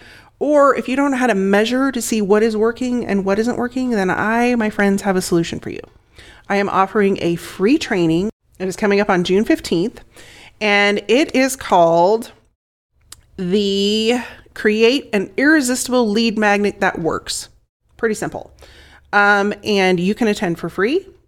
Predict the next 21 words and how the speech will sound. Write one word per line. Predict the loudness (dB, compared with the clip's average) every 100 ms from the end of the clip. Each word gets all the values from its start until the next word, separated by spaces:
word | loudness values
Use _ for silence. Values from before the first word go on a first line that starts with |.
| _ _ -4
Registration | 0 0 0 0 0 2 0
is | 0 -2
currently | -4 0 2 2 2
open. | 2 2 0 0 -2
You | -6
can | -4 0
go | 2 2
register | 2 0 -2 0 2 2
at | 2 0 0
elisaconnor | -2 0 -2 -2 -2 0 2 4
dot | 2 2
com | 0 -2 -2 -4 -4
forward | 0 0 0
slash | 0 -2 0
lead | 0 2
magnet. | 0 0 -2
I | 0 0
will | -2
put | -4 -8 -2
the | -2
link | 0 -2 -2 -4 -8